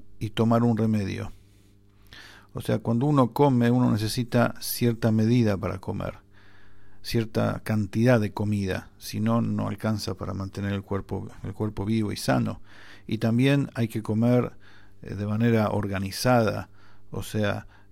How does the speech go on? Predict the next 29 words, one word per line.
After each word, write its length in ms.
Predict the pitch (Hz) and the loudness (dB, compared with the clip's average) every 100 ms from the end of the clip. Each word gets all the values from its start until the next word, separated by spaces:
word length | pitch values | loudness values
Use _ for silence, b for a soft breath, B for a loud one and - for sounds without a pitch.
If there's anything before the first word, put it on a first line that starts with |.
| - | -12
eh, 320 | - 104 107 104 | -8 -6 -8 -6
primero 640 | - 104 110 110 101 95 - | -4 0 0 2 0 -4 -10
alimentos 560 | - 107 107 110 101 104 | -6 -4 -2 -2 -2 -4
más 140 | 98 | -2
livianos 640 | 107 123 127 117 110 92 - | 0 2 2 2 -2 -6 -6
y 80 | |
después 260 | 104 - 107 | -6 -4 -4
los 140 | 98 | -4
más 140 | 95 95 | -4 -4
pesados, 420 | 107 - 131 113 | -2 2 2 2
como 240 | - 104 | -2 -6
dice 240 | 104 - 104 | -6 -6 -4
la 80 | 107 | -2
halajá, 420 | 107 - 131 110 B B B B - | -2 0 0 0 B B B B -10
que 120 | 104 | -8
primero, 560 | - 107 110 107 104 - b b - - | -2 0 2 0 -2 -6 b b -14 -10
eh, 300 | 101 98 95 | -6 -6 -6
se 180 | - 95 | -6 -6
come, 460 | - 101 98 95 | -4 -2 -2 -4
por 180 | 95 95 | -6 -6
ejemplo, 320 | - 104 104 | -6 -6 -4
el 60 | 98 | -2
pescado, 580 | - - 131 127 117 107 | -4 0 4 6 4 0
después 260 | 98 - | -4 -10
se 80 | - | -10
come 200 | - 101 | -8 -6
la 100 | 101 | -6
carne, 540 | - 131 117 107 107 92 | 2 2 2 -2 -4 -8
etcétera. 560 | 107 - 117 110 107 | -6 -2 -2 -4 -6